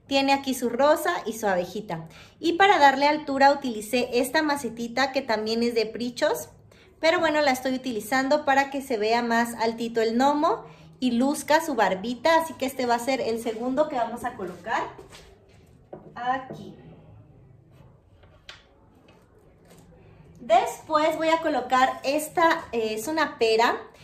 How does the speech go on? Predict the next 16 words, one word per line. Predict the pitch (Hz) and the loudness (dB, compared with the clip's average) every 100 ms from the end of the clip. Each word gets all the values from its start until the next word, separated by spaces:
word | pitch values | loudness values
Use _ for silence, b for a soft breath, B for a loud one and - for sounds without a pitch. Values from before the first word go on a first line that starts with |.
| B B | B B
Esta | 285 339 339 370 370 | 4 4 4 6 6
la, | 349 320 311 330 - | 6 4 4 0 0
eh, | 240 233 | 2 2
adquirí | 226 - 254 254 | 0 -2 -4 -2
en | 277 294 | -2 -4
Coppel | 269 269 269 277 | 0 0 2 0
hace | 277 277 285 - - 220 | 0 0 -4 -4 -10 -6
unos | 262 269 262 247 | -2 -2 -2 0
dos | 294 285 | 0 2
años, | 277 302 320 285 | 0 0 -4 -4
yo | 294 294 | -6 -4
creo. | 247 240 254 311 B B B B | 0 0 2 -2 B B B B
Es | 262 | -6
en | 277 320 | -4 -4
tono | 277 262 262 | -2 0 -2
dorado | 196 214 208 254 294 302 381 | -2 0 2 4 4 2 0